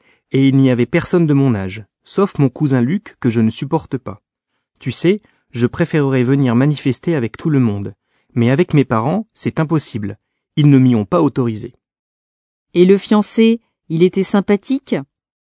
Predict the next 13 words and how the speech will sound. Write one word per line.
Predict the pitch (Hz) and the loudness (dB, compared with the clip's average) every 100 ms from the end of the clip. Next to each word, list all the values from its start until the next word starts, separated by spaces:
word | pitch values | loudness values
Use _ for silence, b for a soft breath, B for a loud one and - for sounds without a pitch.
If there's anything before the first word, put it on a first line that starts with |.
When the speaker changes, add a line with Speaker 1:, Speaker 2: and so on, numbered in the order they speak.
| _ _ _ - | _ _ _ 2
Speaker 1:
Oui, | 143 226 - _ | 4 4 0 _
assez | - 185 220 | -2 0 2
sympa. | 208 151 123 139 _ _ _ _ | 2 2 -2 -2 _ _ _ _
Mes | 135 135 | 2 2
parents | 151 139 190 | 2 2 0
disent | 143 180 - | 0 -4 -4
que | 135 | -2
Marie | 123 120 175 | 0 -2 0
a | 143 | 0
eu | 131 | 2
de | 127 | 0
la | 135 | -2
chance. | - 107 - | -8 -12 -12